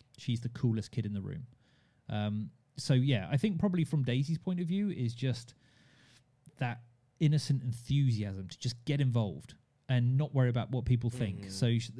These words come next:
Speaker 1: she teaches me all the time of just being this just energetic, put yourself out there, worry second, just have fun. Poppy,
Speaker 2: Yeah.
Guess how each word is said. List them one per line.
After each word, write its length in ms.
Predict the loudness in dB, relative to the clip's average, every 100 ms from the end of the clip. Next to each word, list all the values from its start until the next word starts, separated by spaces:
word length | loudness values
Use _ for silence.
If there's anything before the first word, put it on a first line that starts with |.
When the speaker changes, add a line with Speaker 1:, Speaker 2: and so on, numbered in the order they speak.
| -12 -10
Speaker 1:
she 420 | -4 -2 0 -2 -6 _
teaches 380 | -4 -4 -2 -2
me 120 | -2 -2
all 220 | -2 0
the 120 | 0 -2
time 400 | -2 -4 -4 -8
of 120 | -8
just 300 | -6 -6 -4
being 280 | -4 -2 -4
this 280 | -4 -8 -16 _ -20 -20 _ _ _ _
just 320 | -6 -6 -6 -14 -6
energetic, 920 | -4 -2 0 0 -2 -4 -6 -8 -20 _ _ 0
put 160 | 2
yourself 420 | 2 2 2 2
out 200 | 2 0
there, 320 | -2 -2 -4 -6 _ _ 0
worry 300 | 6 8 8
second, 600 | 4 0 -2 -4 -4 -6 -12 _ _ _ _
just 400 | 0 2 2 -2 -16 -20 _ -16
have 240 | -8 -6 -6
fun. 420 | -4 -6 -6 -10 _ _ _ _ _ _ _ -20 -20 _ _ _ _ -10
Poppy, 400 | -6 -4 2 2
Speaker 2:
Yeah. 320 | 4 0